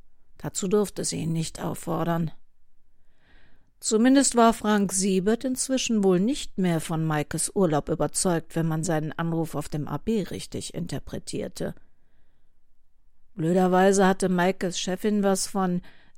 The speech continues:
sich treiben lassen, wohin der Weg sie führe, gefaselt, was den Kollegen vom Vermissten-Dezernat stark ausbremste. Er wollte ungern in der Zeitung stehen.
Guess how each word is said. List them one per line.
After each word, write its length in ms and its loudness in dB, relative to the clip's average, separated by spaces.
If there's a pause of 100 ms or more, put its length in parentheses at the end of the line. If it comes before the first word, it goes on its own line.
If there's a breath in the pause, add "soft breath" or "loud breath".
sich 380 -2
treiben 640 2
lassen, 500 -2
wohin 460 2
der 260 -2
Weg 280 -2
sie 200 -6
führe, 540 0
gefaselt, 760 0 (800 soft breath)
was 380 2
den 280 -2
Kollegen 520 4
vom 200 -4
Vermissten-Dezernat 1400 -4
stark 600 -2
ausbremste. 1000 -2 (760)
Er 140 6
wollte 300 8
ungern 400 4
in 140 -2
der 120 -4
Zeitung 480 -6
stehen. 500 -6